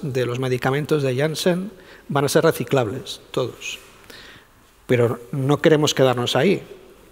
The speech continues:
Queremos colaborar en proyectos que favorezcan la sostenibilidad. Y por eso el foro de hoy también está centrado en eso, en generar sinergias de proyectos y con empresas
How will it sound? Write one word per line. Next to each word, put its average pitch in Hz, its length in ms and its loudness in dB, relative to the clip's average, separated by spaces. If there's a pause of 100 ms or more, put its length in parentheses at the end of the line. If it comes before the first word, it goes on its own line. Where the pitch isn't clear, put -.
(320)
Queremos 120 380 -2
colaborar 147 580 6
en 123 120 2
proyectos 143 680 0 (220)
que 127 80 0
favorezcan 127 560 0
la 131 80 -2
sostenibilidad. 110 680 -4
Y - 120 -4
por 139 160 2
eso 208 340 2
el 165 160 0
foro 170 340 2
de 170 140 2
hoy 196 300 4 (720)
también 165 640 0
está 156 240 2
centrado 143 400 2
en 131 80 0
eso, 110 320 -4 (440)
en 131 220 -4 (140)
generar 151 480 4
sinergias 180 800 2 (260)
de 139 160 6
proyectos 147 760 2
y 147 60 0
con 127 160 0
empresas 170 680 0